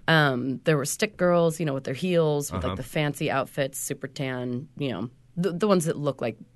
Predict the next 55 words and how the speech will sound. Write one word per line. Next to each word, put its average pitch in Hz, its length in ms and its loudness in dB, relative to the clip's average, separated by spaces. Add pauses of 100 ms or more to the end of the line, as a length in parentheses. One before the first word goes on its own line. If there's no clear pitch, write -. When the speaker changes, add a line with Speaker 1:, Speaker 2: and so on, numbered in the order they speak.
(120)
Speaker 1:
movie 135 340 -2
real 113 200 -4
estate 123 280 -6
agents. 120 400 -6
Speaker 2:
Right. 95 260 0 (280)
Speaker 1:
And 190 120 10
then 233 140 8
there 262 120 6
were, 220 100 6
like, 170 260 4 (240)
the, 143 400 4
um, 117 420 -2 (760)
like, 143 180 -6
the - 140 -2
old 202 260 4
mama 156 300 4
real 127 160 -2
estate - 300 -6
agents. - 420 -10 (240)
Speaker 2:
An 101 180 -6
old 143 240 10
mama 117 400 6
real 80 260 0
estate 78 280 -4
agent. 76 200 4
Speaker 1:
And 226 100 10
Speaker 2:
What 226 60 10
do 151 80 8
you, - 40 4
Speaker 1:
this 202 80 2
Speaker 2:
what - 60 12
does 180 100 6
that 226 80 12
Speaker 1:
kind 370 120 12
of 403 80 10
Speaker 2:
mean? - 80 10
Speaker 1:
reminded 262 460 8
me 226 260 6
of, 170 260 2
Speaker 2:
So - 100 4
you're 156 120 10
Speaker 1:
uh, - 20 4
Speaker 2:
learning 214 240 12
the 160 100 10
different 123 300 6
types. - 420 -2
Speaker 1:
Yeah, 208 160 10
so 185 140 0
this 269 160 4
kind 311 180 2
of 285 40 6
reminded 214 260 4
me 202 140 6
of 165 100 2
my, 175 160 0